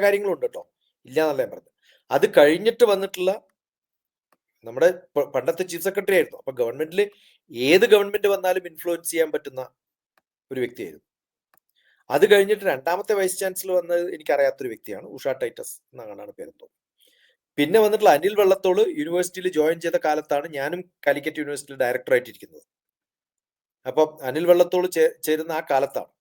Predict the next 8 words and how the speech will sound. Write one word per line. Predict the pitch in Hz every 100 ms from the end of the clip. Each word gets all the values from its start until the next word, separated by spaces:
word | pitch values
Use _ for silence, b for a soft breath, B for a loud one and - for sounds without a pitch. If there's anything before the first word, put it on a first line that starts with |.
| _ _ _ _ _ _ _ _ -
അനിൽ | 135 185
വെള്ളത്തോളിന്റെ | 165 175 - 202 190 190
സമയത്ത് | 185 180 -
പല | 147
പ്രോഗ്രാമുകളും | 180 175 180 196 202 202
ഞങ്ങൾ | 180 160
കൂടെ | 151 135 110
ഉണ്ടായിട്ടുണ്ട്. | - - _